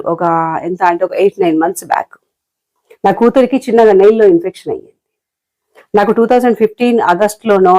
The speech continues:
ఏమో బ్రెయిన్లో చిన్నగా క్లాట్ వచ్చింది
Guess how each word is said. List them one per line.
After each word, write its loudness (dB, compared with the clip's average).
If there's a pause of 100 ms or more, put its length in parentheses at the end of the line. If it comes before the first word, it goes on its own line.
(160)
ఏమో 2 (1300)
బ్రెయిన్లో 2
చిన్నగా -2
క్లాట్ 0
వచ్చింది -6